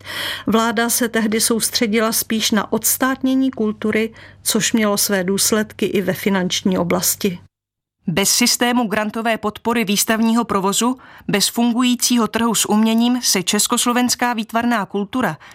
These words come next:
Speaker 2: začala hroutit sama do sebe. Její příslušníci si sice v předrevoluční době osvojili řadu metod a strategií, jak přežít a tvořit bez státní podpory.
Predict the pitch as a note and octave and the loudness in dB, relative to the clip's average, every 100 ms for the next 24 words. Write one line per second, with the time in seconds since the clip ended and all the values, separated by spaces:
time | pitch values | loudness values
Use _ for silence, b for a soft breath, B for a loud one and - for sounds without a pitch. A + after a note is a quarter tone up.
0 | B F#3 F3 A#3 A3+ A3+ A3 A3+ - G3+ | B -4 -2 0 0 -2 -4 -4 0 2
1 | F#3+ F3+ - E3+ - - _ b b b | 2 2 2 0 -4 -14 _ b b b
2 | b b G3 C4 C#4+ - B3 D4 D4 C4 | b b 0 0 0 0 2 2 2 2
3 | A#3 - F3 D#3+ F#3 E3+ G#3 - F#3 - | 2 0 0 0 2 2 2 2 0 0
4 | G#3 A3 A3+ A#3 A3 - G#3 G3+ F#3+ F#3+ | 0 0 0 0 2 2 2 2 0 -2
5 | G3+ - A3 B3 G#3 F#3+ F#3+ F#3+ F#3 F#3 | -2 -2 0 0 2 2 0 2 0 0
6 | F#3 - F3+ - G3 G#3 F#3 G3 F#3+ E3+ | -2 -2 -2 0 0 -2 0 0 2 0
7 | - - F#3+ F3+ G3+ G3 - F3+ F3+ F#3 | -2 0 0 2 0 0 -2 -2 0 0
8 | F#3 E3 F#3+ - - - G3 - F3 E3+ | 0 -2 -2 -2 -2 -2 -2 -4 -8 -8
9 | E3 - E3 | -8 -6 -4